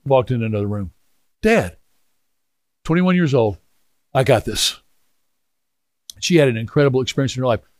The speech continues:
But the story, and the story worked out beautifully. She's an amazing person. And, uh,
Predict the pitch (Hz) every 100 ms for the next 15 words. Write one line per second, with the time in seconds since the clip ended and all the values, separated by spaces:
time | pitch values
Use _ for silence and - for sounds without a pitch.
0 | _ _ 147 135 139 - 226 220 139 127
1 | - _ _ _ _ _ - 165 - -
2 | 175 151 156 165 143 131 147 - 139 127
3 | 170 131 135 131 127 127 113 123 110 131
4 | 120 113 - _ _ - 120 113 110 113
5 | 110